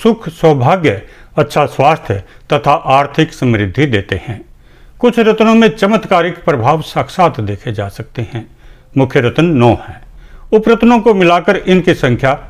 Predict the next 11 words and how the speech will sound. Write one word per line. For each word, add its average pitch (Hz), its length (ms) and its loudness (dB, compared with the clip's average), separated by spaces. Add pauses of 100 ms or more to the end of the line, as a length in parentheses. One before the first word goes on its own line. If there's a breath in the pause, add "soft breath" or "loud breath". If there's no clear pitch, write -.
(180)
चौरासी 123 520 2
है। 82 240 -8 (400 soft breath)
सभी 226 400 2
रत्न 135 400 0 (260 soft breath)
सभी 208 420 2
व्यक्तियों 160 500 2
को 170 260 2
समान 165 520 2
रूप 131 260 2
से 160 240 2
लाभदायक 104 680 0